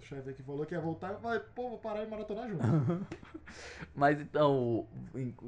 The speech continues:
Speaker 2: pensar em dois mil e oito. O, pior que o filme Homem de Ferro é um filme independente.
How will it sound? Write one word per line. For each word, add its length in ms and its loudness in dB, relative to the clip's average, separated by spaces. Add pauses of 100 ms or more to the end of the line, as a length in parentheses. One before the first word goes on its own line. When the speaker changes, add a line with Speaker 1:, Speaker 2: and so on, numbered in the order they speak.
(320)
Speaker 2:
pensar 280 2
em 100 2
dois 220 6
mil 160 2
e 40 2
oito. 300 6 (1040)
O, 240 2 (180)
pior 160 12
que 140 0
o 180 4
filme 400 2 (280)
Homem 180 0
de 100 -10
Ferro 380 0
é 100 2
um 60 4
filme 220 0
independente. 760 2